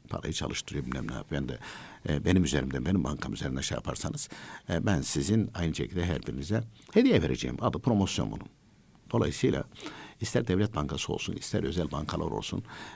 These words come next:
e, bu emekliye, çalışana maaş veren bankalar işte o promosyon adı altında hediye veriyor. Bunları almakta, kullanmakta herhangi mahsur yok. Hatta geçenlerde bir arkadaşım birisi anlatıyor.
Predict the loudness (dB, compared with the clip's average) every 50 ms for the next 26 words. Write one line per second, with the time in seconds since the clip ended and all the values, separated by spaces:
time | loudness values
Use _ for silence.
0 | -10 -4 -2 0 0 2 0 0 0 -2 -4 -4 -6 -6 -6 -8 -8 -4 0 0
1 | 2 2 0 -2 -6 -10 -18 -20 -20 -20 -14 -4 2 4 6 6 4 2 2 -2
2 | -2 -2 -2 0 0 0 2 2 0 -2 -2 -2 -6 -8 -12 -18 -20 -20 -20 -20
3 | -20 -20 -20 -20 -20 -20 -20 -20 -20 -20 -20 -20 -20 -20 -20 -20 -20 -20 -20 -20
4 | -18 -8 -2 0 2 2 2 0 -2 -4 -6 -8 -6 -2 0 0 0 0 0 0
5 | -2 -2 -2 -2 -2 -2 -2 -2 -6 -8 -12 -16 -20 -20 -20 -18 -18 -18 -20 -20
6 | -20 -20 -20 -20 -20 -20 -20 -20 -20 -20 -20 -20 -20 -20 -20 -14 -10 -4 -2 -2
7 | -2 0 0 2 2 2 2 0 -2 -2 0 0 0 -2 -2 0 0 2 2 4
8 | 4 4 2 2 2 2 2 2 0 0 0 -4 -10 -20 -20 -20 -20 -18 -16 -16
9 | -16 -16 -10 -4 -2 0 0 0 -2 -6 -4 -2 0 0 0 0 -2 -2 -6 -6
10 | -6 -8 -12 -12 -4 0 0 2 2 2 0 -2 -4 -6 -8 -10 -10 -10 -6 -6
11 | -4 -2 -2 -4 -4 -4 -6 -6 -4 -4 -6 -6 -8 -8 -10 -12 -12 -12 -12 -20
12 | -20 -20 -20 -20 -20 -20 -20 -20 -20 -20 _ -20 -20 -20 -20 -20 -20 -20 -20 -20
13 | -20 -20 -20 -20 -20 -20 -20 -20 -18 -18 -20 -18 -10 -8 -4 0 0 0 0 0
14 | -2 -2 -4 -2 -2 -4 -4 -4 -6 -6 -8 -8 -8 -8 -8 -6 -6 -6 -6 -4
15 | -4 -4 -4 -4 -6 -4 -2 -2 -2